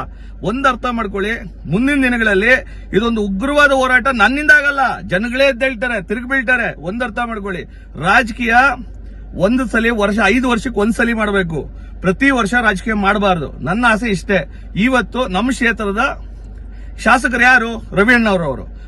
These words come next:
ಅವ್ರಿಗೆ ಫುಲ್ ನಮ್ ಸಪೋರ್ಟ್ ಕೊಡ್ಬೇಕು. ಕಾಂಗ್ರೆಸ್ ಅವರಾಗ್ಲಿ, ಬಿ ಜೆ ಪಿ ಅಲ್ಲಾಗ್ಲಿ, ಯಾರೇ ಆಗ್ಲಿ, ಅವ್ರಿಗೆ ಸಪೋರ್ಟ್ ಕೊಟ್ಟು ಅನುದಾನ ಕೊಟ್ರೆ ಮಾತ್ರ ಏನೋ ಡೆವಲಪ್ಮೆಂಟ್ ತರಕ್ ಆಗುತ್ತೆ. ರಾಜಕೀಯ ಮಾಡೋಣ, ಆ ಲಾಸ್ಟ್ ಒಂದು ವರ್ಷ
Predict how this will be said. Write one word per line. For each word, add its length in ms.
ಅವ್ರಿಗೆ 340
ಫುಲ್ 280
ನಮ್ 140
ಸಪೋರ್ಟ್ 360
ಕೊಡ್ಬೇಕು. 600
ಕಾಂಗ್ರೆಸ್ 400
ಅವರಾಗ್ಲಿ, 540
ಬಿ 180
ಜೆ 120
ಪಿ 140
ಅಲ್ಲಾಗ್ಲಿ, 400
ಯಾರೇ 220
ಆಗ್ಲಿ, 260
ಅವ್ರಿಗೆ 260
ಸಪೋರ್ಟ್ 320
ಕೊಟ್ಟು 180
ಅನುದಾನ 360
ಕೊಟ್ರೆ 260
ಮಾತ್ರ 300
ಏನೋ 200
ಡೆವಲಪ್ಮೆಂಟ್ 500
ತರಕ್ 220
ಆಗುತ್ತೆ. 640
ರಾಜಕೀಯ 380
ಮಾಡೋಣ, 380
ಆ 80
ಲಾಸ್ಟ್ 480
ಒಂದು 260
ವರ್ಷ 180